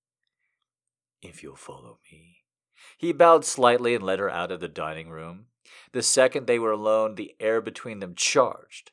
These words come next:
with electricity. It was all she could do to keep control of herself. He took her hand and led her down the long hallway and up a flight of stairs. "My father never comes to this side of the house,"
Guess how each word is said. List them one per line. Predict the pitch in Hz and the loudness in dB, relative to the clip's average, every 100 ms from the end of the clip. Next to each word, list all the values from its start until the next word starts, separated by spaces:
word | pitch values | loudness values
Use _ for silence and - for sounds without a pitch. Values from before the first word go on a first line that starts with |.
| _ | _
with | 98 | -18
electricity. | 82 82 - - 101 - 82 80 - - | -10 -10 -10 -12 -12 -12 -16 -16 -16 -6
It | |
was | 147 - | -4 -2
all | 127 147 | -2 -2
she | - 104 | -4 -14
could | 87 | -14
do | 113 | -14
to | 98 | -16
keep | - 131 - | -16 -16 -16
control | 92 - 117 | -20 -16 -14
of | 98 | -14
herself. | 90 104 - - | -8 -6 -6 -8
He | - 175 | -4 -2
took | - 202 | 0 2
her | 160 | 4
hand | 143 151 139 | 4 0 0
and | 107 | 0
led | 110 | 0
her | 120 | 0
down | 101 107 113 | -2 -2 -2
the | 98 | -2
long | 98 107 | -2 -2
hallway | 104 107 104 98 | -2 -4 -2 -2
and | 98 92 - | -2 0 8
up | 226 247 | 8 10
a | 139 | 6
flight | - 226 247 | 6 8 8
of | 143 123 | 8 4
stairs. | - 208 208 147 131 - - - _ | 2 4 6 6 4 0 -12 -20 _
"My | - - | -18 -14
father | 85 85 76 | -12 -12 -12
never | 73 - | -14 -16
comes | - - - - | -14 -14 -14 -18
to | - | -20
this | - | -16
side | - 76 71 | -14 -12 -14
of | 69 | -16
the | - | -12
house," | 80 73 71 - | -8 -8 -10 -16